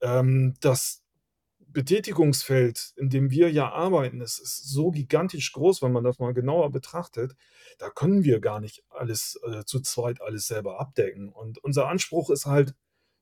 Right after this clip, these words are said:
ähm, zu jedem Thema, was wir behandeln, was wir veröffentlichen, die maximal beste Qualität zu bringen.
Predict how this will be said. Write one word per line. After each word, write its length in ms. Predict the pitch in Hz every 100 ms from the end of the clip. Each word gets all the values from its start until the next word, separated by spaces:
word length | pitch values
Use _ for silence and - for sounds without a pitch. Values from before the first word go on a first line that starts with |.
| _ -
ähm, 420 | 139 139 143 143
zu 140 | -
jedem 300 | 135 151 160
Thema, 360 | 147 165 156 147
was 180 | 139 -
wir 120 | 139
behandeln, 460 | 131 120 151 151 143
was 200 | 131 139
wir 80 |
veröffentlichen, 920 | 127 113 123 - 127 127 131 127 127 127 _ _ _ _
die 220 | 123 120
maximal 540 | 127 135 - 135 127 123
beste 320 | 127 - 131
Qualität 480 | 127 117 110 143 143
zu 100 | 107
bringen. 300 | 101 92